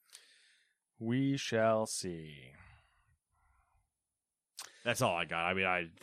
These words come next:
Speaker 2: I, it's one of those where I'm, like, kinda over talking about Blizzard at this point, but, like,
Speaker 1: Yeah,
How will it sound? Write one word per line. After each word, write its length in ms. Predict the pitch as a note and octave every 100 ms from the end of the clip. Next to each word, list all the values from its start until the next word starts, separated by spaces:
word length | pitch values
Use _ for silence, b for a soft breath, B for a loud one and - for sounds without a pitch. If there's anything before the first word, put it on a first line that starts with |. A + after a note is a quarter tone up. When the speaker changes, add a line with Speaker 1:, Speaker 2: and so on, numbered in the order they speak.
| D#2
Speaker 2:
I, 240 | F2 F2 -
it's 180 | G2+ G2
one 180 | G#2+ A2+
of 80 | F#2
those 100 | F#2
where 80 | E2
I'm, 40 |
like, 120 | E2
kinda 180 | - E2+
over 300 | D#2 E2 E2+
talking 240 | F2 E2
about 160 | F2 F2
Blizzard 240 | F2+ E2+
at 80 | E2+
this 100 | F2+
point, 300 | - F#2+ E2
but, 160 | - E2
like, 140 | E2
Speaker 1:
Yeah, 380 | D3 C#3+ A#2 A#2